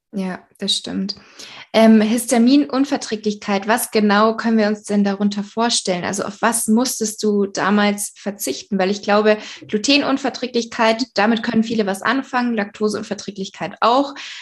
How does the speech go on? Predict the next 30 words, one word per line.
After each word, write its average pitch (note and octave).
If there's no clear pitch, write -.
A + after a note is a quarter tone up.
Da G3+
sehen A3+
ja A3
auch G#3
viele A3+
dann G3+
im G3
Kühlregal, G#3+
okay, F#3+
es A3
gibt G#3
laktosefreien G3
Joghurt, C4
laktosefreie F#3+
Butter C#4+
und B3+
so A#3+
weiter. A#3
Aber G#3+
was A#3
ist A#3
eigentlich G#3
Histaminunverträglichkeit G3
und F3+
was F3+
bedeutet G3+
das E3+
für F#3+
die F#3+
Betroffenen? E3